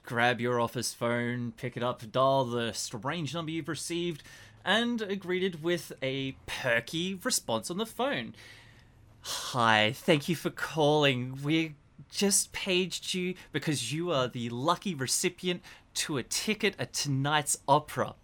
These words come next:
You can find the opera down by the lakeside at one twenty-two Wharf Street."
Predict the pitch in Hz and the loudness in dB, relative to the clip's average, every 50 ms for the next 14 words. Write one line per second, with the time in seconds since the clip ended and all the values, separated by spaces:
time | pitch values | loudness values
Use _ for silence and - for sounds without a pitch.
0 | - - - 208 190 - - 147 180 269 262 - 208 185 - - - 180 151 160 | -18 -16 -14 -14 -12 -8 -4 -2 -2 -2 0 0 -2 -2 -2 -2 2 2 4 4
1 | 180 190 196 185 - - - - 143 156 - - - - 185 180 185 - - - | 4 2 0 0 -2 -4 -2 0 2 0 0 0 0 2 2 2 2 -2 -12 -20
2 | - - - - - - 208 - 156 156 175 180 185 190 196 190 - - 165 160 | -20 -20 -20 -18 -14 -8 -2 0 2 4 4 4 4 4 2 0 2 2 4 4
3 | 160 170 180 180 165 139 123 104 107 107 123 139 151 - - - - 127 110 104 | 6 4 4 2 2 0 -2 -2 0 2 2 2 2 0 -2 -2 0 2 2 2
4 | 98 98 98 95 - - 110 - - 110 123 147 170 180 175 - - 160 151 156 | 2 0 -2 -6 -6 -6 -6 -6 -4 -2 0 0 2 0 -2 -4 -4 -4 -4 -4
5 | 156 147 - - - 135 127 127 123 107 104 117 131 123 107 - - - - - | -4 -6 -6 -6 -4 -4 -4 -4 -4 -2 2 4 4 4 4 2 -2 -8 -8 -8
6 | 101 98 98 98 | -8 -10 -10 -12